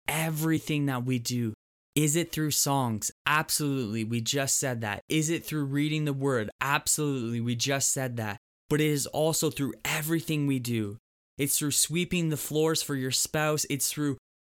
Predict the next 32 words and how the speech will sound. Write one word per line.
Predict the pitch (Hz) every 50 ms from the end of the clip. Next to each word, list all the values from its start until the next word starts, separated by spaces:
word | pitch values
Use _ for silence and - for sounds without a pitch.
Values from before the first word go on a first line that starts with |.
| _ _ - 131 120
going | 113 160 170 170 175 175 165
for | - - 147
walks | 135 127 127 143 147 156 165 165 160 - - - - _ _ _ _ -
in | - 143 143
your | 135 131
neighborhood. | 131 135 139 139 143 143 135 139 123 120 117 113 - - _ _ -
Everything | 170 170 175 175 156 165 180 170 - - 165 160 160
that | 151 139 135
we | 139 135 131
do, | 120 117 120 113 110 107 101 - _ _ _ -
everything | - 156 170 170 156 160 165 147 - 151 143 139 139
we | 131 127
do. | 123 120 120 110 104 110 113 - _ _ _ _ _ _ _ _ _ _ - - -
It's | - 151 147 - 175
interesting | 180 170 160 175 - - 170 170
that | 160 151 147
Paul | - - 156 160 165 165
uses | 156 151 156 165 143 147 143 135 139
this | 135 - -
word, | 139 139 151 156 151 143 131 - _ _ _ _ -
word | 127 123 127 143 156 160 160 165 165 160 160 - -
and | 143 143 143 139 120
deed. | - 135 139 147 143 127 113 110 113 - _ _ _ _ _ _ _ _ _
It's | - 147 -
a | 165 156
phrase | - - - - 180 180 180 180 170 170 156 - - - _ _ _ -
that | 156 156
is | 156 147 135 127 - - _ -
up | 156 151 -
until | 175 170 151 - 160 156
now | 151 151 151 151 160 156 143
used | 135 131 139 156 165 175 175 160 - -